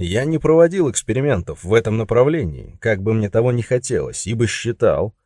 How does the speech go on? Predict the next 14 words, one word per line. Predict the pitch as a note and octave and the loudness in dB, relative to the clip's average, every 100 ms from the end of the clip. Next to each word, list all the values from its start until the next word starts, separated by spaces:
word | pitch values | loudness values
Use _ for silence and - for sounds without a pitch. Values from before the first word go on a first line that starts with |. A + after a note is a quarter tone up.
| _ _ _ _ - | _ _ _ _ -16
что | - F3 | -2 0
честь | D3+ - C3 - | 0 0 0 -2
это | G#2+ A2 G#2+ | -2 0 0
сделать | G2 F2+ C3 C#3 C3 | -2 0 4 4 2
по | A2+ | 0
праву | G#2 F#2+ G#2 G#2 G#2+ | 0 2 2 2 0
принадлежит | - G#2+ A2+ G#2+ A2+ G2 C3+ - _ _ | 0 0 2 2 0 0 -4 -6 _ _
профессору | - C3 B2+ G#2+ G#2 G2+ | 4 4 4 0 0 -2
Прису". | F2+ D#2+ - G#1+ G1+ _ _ _ _ _ _ _ _ _ - | -4 -6 -8 -10 -18 _ _ _ _ _ _ _ _ _ -8
Прис | G#2+ G#2+ - | -4 -4 -2
резко | G2+ A2+ - | -2 -2 -2
взглянул | A2+ G#2+ A2 A2+ A2+ | -6 -2 0 2 2
на | |
него. | A2+ A2+ F#2+ C#2 - | 0 -2 -2 -6 -8